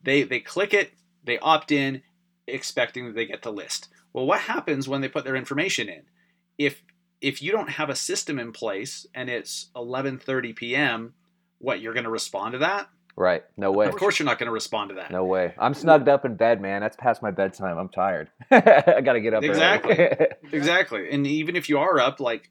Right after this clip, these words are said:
Speaker 1: y-, you don't wanna be responding to that.
Speaker 2: Right.
Speaker 1: So the data is overwhelming that if you do not respond instantly to your leads, and, and the number is within five minutes, but five minutes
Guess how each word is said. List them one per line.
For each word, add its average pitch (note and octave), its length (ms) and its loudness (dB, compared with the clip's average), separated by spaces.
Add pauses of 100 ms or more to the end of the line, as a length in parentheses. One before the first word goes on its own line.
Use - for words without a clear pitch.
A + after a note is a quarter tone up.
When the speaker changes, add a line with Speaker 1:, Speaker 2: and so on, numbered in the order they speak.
(120)
Speaker 1:
y-, A#2+ 340 -10
you G#2+ 120 -20
don't B2 80 -10
wanna C#3 140 -6
be A#2+ 100 -4
responding G#2 600 -6
to G#2+ 120 -12
that. G#2 260 -4
Speaker 2:
Right. D2 160 0 (800)
Speaker 1:
So D3+ 400 2 (280)
the C#3+ 180 -2
data D#3 540 2
is C3 180 -2 (100)
overwhelming B2+ 880 0
that A2 140 -6
if A#2 160 -6
you C#3+ 140 -4
do G3 140 -10
not D#3+ 260 -2
respond A#2 720 -4 (160)
instantly C#3+ 680 -2
to B2 140 -10
your C#3 160 2
leads, A2+ 460 -8 (100)
and, C3+ 220 -2
and C3+ 240 -6 (580)
the D3 120 -2
number F#3+ 300 0
is C3 200 0
within C3 300 -4
five A2+ 360 -2
minutes, A2 320 -6
but - 180 -10
five F3+ 280 -2
minutes C3+ 400 -4